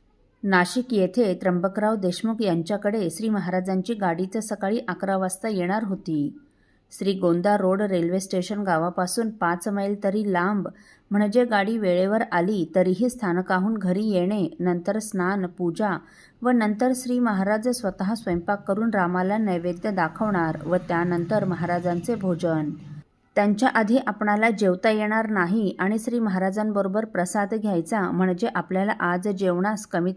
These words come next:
कमी दीड ते दोन तरी सहज वाजणार, म्हणजे आपल्याला आज दीड दोन वाजेपर्यंत तरी उपाशी राहावे लागणार हे निश्चित. असो, रामरायाची इच्छा,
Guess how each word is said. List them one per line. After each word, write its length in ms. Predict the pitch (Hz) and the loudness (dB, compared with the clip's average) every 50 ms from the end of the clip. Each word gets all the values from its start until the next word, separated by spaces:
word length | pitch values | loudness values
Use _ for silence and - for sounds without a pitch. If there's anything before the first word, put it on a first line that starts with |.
| - | -2
कमी 240 | - 196 202 220 226 | -4 -2 -2 -2 -2
दीड 240 | 196 175 175 180 180 175 - | -2 0 -2 -2 -2 -4 -4
ते 80 | 220 214 | -4 -2
दोन 300 | 185 175 175 180 185 185 - | -2 0 0 0 0 0 0
तरी 180 | 196 196 226 226 | 0 0 -2 -2
सहज 380 | 226 - 202 190 214 233 233 | -4 -4 -2 -2 -2 -2 -2
वाजणार, 560 | 233 214 185 175 170 170 175 170 165 160 156 156 170 - _ _ _ _ _ _ _ _ - | -2 -2 -2 -2 -2 -2 -2 0 0 0 -2 -4 -8 -16 _ _ _ _ _ _ _ _ -2
म्हणजे 400 | - 202 208 214 208 202 233 262 | 0 2 4 4 4 4 4 2
आपल्याला 600 | - - 185 190 214 214 214 214 226 240 233 - - - | 4 2 0 0 2 0 2 2 2 2 0 0 0 0
आज 240 | 190 190 202 208 240 | 0 0 0 0 -2
दीड 320 | 214 185 185 190 190 190 | 0 2 2 2 2 2
दोन 220 | 190 214 220 226 | 2 0 0 0
वाजेपर्यंत 720 | 214 196 165 160 185 202 202 202 202 196 208 208 202 202 220 208 214 | 2 0 0 0 -2 -2 -2 0 0 0 0 0 -2 -2 -4 -2 -2
तरी 140 | 214 226 233 226 | -2 -2 -2 -2
उपाशी 420 | 185 180 - 180 180 - - 233 | -2 -2 0 -2 0 0 -2 -2
राहावे 360 | 214 196 175 175 180 196 214 | -2 -2 -2 -2 -2 0 0
लागणार 420 | 208 185 165 165 180 202 208 196 196 - | 2 2 2 2 0 0 0 -2 -4 -4
हे 180 | - 185 240 247 | -4 0 2 2
निश्चित. 720 | 226 196 180 - - - - 185 170 160 151 147 - - _ _ _ _ _ _ _ _ _ _ _ - | 2 2 0 -2 -6 -6 -2 0 0 0 0 -2 -6 -12 _ _ _ _ _ _ _ _ _ _ _ -2
असो, 460 | 175 180 - - 202 175 165 160 160 | -2 0 0 0 0 0 0 0 0
रामरायाची 640 | 170 175 180 185 190 190 190 185 185 180 180 180 247 | 2 2 2 2 2 2 2 2 2 0 0 -2 -4
इच्छा, 560 | 233 - 185 185 - - - 175 156 151 143 | -2 -2 -4 -4 -4 -4 -2 -2 -2 -2 -4